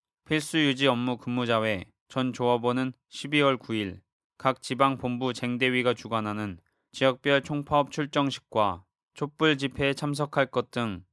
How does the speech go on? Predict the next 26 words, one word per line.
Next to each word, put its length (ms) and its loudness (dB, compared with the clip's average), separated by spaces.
파업 240 2
명령을 540 0
내렸습니다. 720 -4
철도노조 640 0
김명환 500 2
쟁대위원장은 1000 0
토론회, 560 2
공청회 480 -2
등 300 -4
사회적 500 2
논의를 440 0
하자고 340 -2
정부에 420 -2
제안, 380 -2
백만 360 2
명이 220 2
넘는 340 -2
철도 340 -2
민영화 400 0
반대 300 -2
서명, 440 -6
세 160 -2
차례에 360 2
걸친 420 0
범국민 680 0
대회와 600 -2